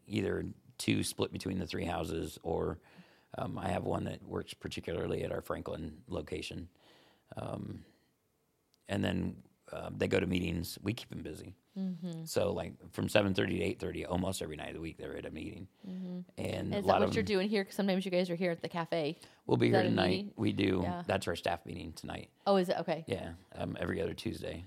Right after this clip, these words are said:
Speaker 1: And we sit down and we go through. We're a very individualized program. Like, um, addiction and recovery are not cookie cutter.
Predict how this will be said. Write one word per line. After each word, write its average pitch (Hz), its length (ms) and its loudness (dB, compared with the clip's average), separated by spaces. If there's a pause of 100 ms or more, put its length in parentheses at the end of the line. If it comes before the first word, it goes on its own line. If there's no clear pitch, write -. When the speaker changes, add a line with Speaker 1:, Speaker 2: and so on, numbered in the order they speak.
(100)
Speaker 1:
And 101 100 -2
we 92 80 2
sit - 180 -4
down 90 220 2
and 85 100 0
we 87 140 -2
go 87 180 2
through. 90 320 0 (380)
We're 151 140 8
a - 40 8
very 117 260 8
individualized 98 720 2
program. 90 380 4
Like, 85 320 -4 (720)
um, - 440 -2 (260)
addiction 107 420 4
and 95 140 2
recovery 98 460 4
are - 240 -2
not 87 260 4
cookie - 280 -4
cutter. 76 320 -8